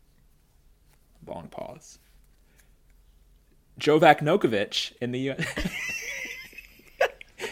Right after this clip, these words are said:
It was so great. It was there. There's a, there's a lot of, um,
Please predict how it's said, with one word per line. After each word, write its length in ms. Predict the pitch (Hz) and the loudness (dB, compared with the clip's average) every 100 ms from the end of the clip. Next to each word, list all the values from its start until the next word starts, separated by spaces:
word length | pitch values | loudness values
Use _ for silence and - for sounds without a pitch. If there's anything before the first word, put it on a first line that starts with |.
| - - - - - - - - | -12 -20 -20 -20 -14 -4 -4 0
It 140 | 160 | -2
was 160 | 220 196 | -2 -4
so 180 | 170 170 | 0 2
great. 320 | 160 139 127 - - - | 4 4 2 -8 -16 -8
It 140 | - 165 | 0 6
was 300 | 175 165 - - - | 6 4 -4 -8 -2
there. 220 | 196 180 180 | 4 6 6
There's 220 | 180 190 | 6 6
a, 220 | 180 165 | 6 4
there's 180 | 170 175 | 2 2
a 40 | |
lot 440 | 180 156 147 175 - | 2 4 4 2 2
of, 500 | 135 131 131 123 131 | 6 6 4 0 -2
um, 500 | 113 113 107 107 107 | -2 0 0 -2 -6